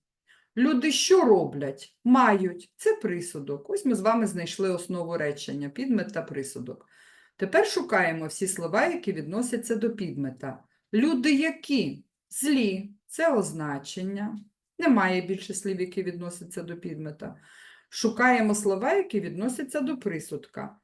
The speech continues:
Мають що? Серце.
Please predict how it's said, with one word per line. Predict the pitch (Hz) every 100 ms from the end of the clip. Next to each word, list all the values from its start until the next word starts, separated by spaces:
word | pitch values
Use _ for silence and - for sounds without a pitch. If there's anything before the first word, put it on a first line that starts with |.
| _ _ _ _ -
Мають | 190 247 302 330 320 349 349
що? | - - - 320 277 165 135 143 _
Серце. | - - 311 285 226 214 - 208 190